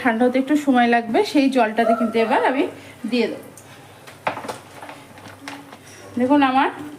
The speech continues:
রেডি হয়ে গেল বড়াগুলো। এবার আমি বড়াগুলো তুলে ডাইরেক্ট ওই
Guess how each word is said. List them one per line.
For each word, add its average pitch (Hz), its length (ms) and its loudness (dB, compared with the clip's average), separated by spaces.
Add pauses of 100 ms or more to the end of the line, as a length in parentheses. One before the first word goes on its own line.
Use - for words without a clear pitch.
(140)
রেডি 240 260 4
হয়ে 269 140 4
গেল 254 380 2
বড়াগুলো। 240 520 2 (440)
এবার 254 180 4
আমি 269 200 2
বড়াগুলো 226 500 2
তুলে 226 380 -2 (1400)
ডাইরেক্ট 233 440 2
ওই 285 200 4